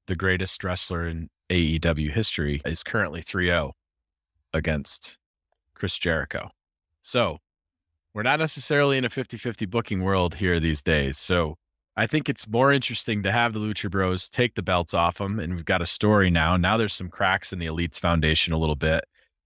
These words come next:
and we look at how different things happen. And if you're gonna bring in an Adam Cole or a Daniel Bryan or somebody that's gonna stir the shit a little bit,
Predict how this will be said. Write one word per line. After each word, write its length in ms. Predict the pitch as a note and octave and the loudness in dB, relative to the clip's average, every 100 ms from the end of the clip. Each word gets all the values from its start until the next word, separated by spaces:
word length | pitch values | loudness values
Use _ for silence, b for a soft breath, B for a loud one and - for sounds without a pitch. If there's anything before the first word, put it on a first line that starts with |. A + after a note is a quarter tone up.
| - | -6
and 140 | F2+ | -2
we 120 | F2+ | -2
look 240 | F#2 G#2 G2+ | 0 0 -2
at 100 | - | -2
how 260 | - A2 G#2 | -2 0 0
different 360 | G2 - E2 | -2 -6 -8
things 220 | G2 F2 - | -6 -6 -2
happen. 380 | F2+ F2 - | 0 0 -4
And 100 | D#2 | -8
if 140 | E2+ - | -6 -4
you're 80 | F#2 | 0
gonna 160 | G2+ | 0
bring 240 | E2+ G2 F#2+ | 2 0 0
in 80 | |
an 80 | F2+ | 0
Adam 280 | F#2 F#2 F2 | 0 0 -2
Cole 280 | - G2+ G2 | -2 0 0
or 100 | F2+ | 0
a 60 | |
Daniel 300 | E2+ F#2+ F#2 | 0 0 0
Bryan 420 | E2+ F2+ F#2 F#2 F2+ | 0 2 4 2 0
or 80 | |
somebody 300 | E2+ G2 F#2 | -4 -4 -2
that's 180 | F2+ F2+ | -2 -2
gonna 220 | - F#2 | -2 -2
stir 260 | E2+ - F#2+ | -2 -2 0
the 80 | E2 | 0
shit 220 | - D3 | 0 2
a 60 | A2+ | 2
little 180 | F#2+ | 0
bit, 280 | E2 F2+ F2+ | -2 -2 -2